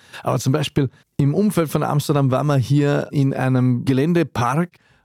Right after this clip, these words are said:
wo die, das Wasser für Amsterdam aufbereitet wird. Auch das war faszinierend. Ein riesiges Gelände in Dünen drin und im Wald, wo dieses Wasser fließt, durch Kaskaden, durch diese Schleife, jene Schleife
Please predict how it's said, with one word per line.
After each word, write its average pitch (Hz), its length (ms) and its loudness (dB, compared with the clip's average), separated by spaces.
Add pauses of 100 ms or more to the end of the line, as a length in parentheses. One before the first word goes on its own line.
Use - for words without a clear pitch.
wo 139 360 2
die, 139 560 2
das 123 280 0
Wasser 120 840 -2
für 123 500 -2
Amsterdam 120 360 -2
aufbereitet 107 600 -4
wird. 110 160 -2
Auch - 120 -6
das - 220 -8
war 139 120 -4
faszinierend. 107 640 -2
Ein 127 80 0
riesiges 180 640 0
Gelände 156 580 0 (180)
in 143 220 0
Dünen 196 380 2
drin 196 520 2
und 127 320 0
im 123 200 2
Wald, 156 580 0
wo 135 80 2
dieses 120 260 0
Wasser 131 300 -4
fließt, 190 580 -2
durch 143 140 -4
Kaskaden, 147 720 -2
durch 127 140 -2
diese 151 260 2
Schleife, 139 340 0
jene 151 260 2
Schleife 127 440 -2